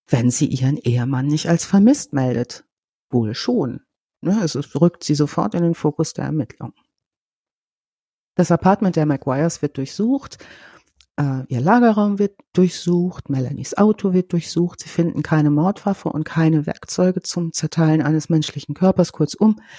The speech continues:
es gibt keinen Beweis, dass dieses Haus ein Tatort sein könnte. Die Polizei in Virginia übergibt den Fall jetzt an New Jersey, davon ausgehend, dass Bill in seinem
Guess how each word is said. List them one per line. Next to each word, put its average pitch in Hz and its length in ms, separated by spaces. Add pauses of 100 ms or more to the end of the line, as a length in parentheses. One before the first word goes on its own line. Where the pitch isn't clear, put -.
(480)
es - 200
gibt - 180
keinen 190 320
Beweis, 165 480
dass 165 140
dieses - 360
Haus 165 240
ein 147 360 (100)
Tatort 156 640
sein 143 320
könnte. - 400 (2500)
Die 185 80
Polizei 214 600 (200)
in 196 360
Virginia 214 760
übergibt 185 420
den 190 140
Fall 190 260
jetzt 175 340
an 165 120
New 156 200
Jersey, 170 540 (800)
davon 165 360
ausgehend, 175 640
dass 160 160
Bill 170 160
in 165 140
seinem 156 260